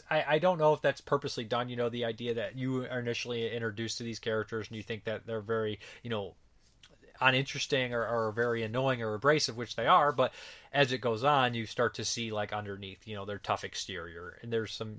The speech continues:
you know, a, a group of people that banded together to survive, and war's tough, all this kind of stuff. It starts to come together, right? And by the middle of it, I was really connected to the characters. I connected to the unit and everything. And there's some really good dialogue,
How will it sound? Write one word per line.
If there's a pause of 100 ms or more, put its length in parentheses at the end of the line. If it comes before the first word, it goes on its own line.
you
know,
a,
a
group
of
people
that
banded
together
to
survive,
and
war's
tough,
all
this
kind
of
stuff.
It
starts
to
come
together,
right? (640)
And
by
the
middle
of
it,
I
was
really
connected
to
the
characters.
I
connected
to
the
unit
and
everything.
And
there's
some
really
good
dialogue,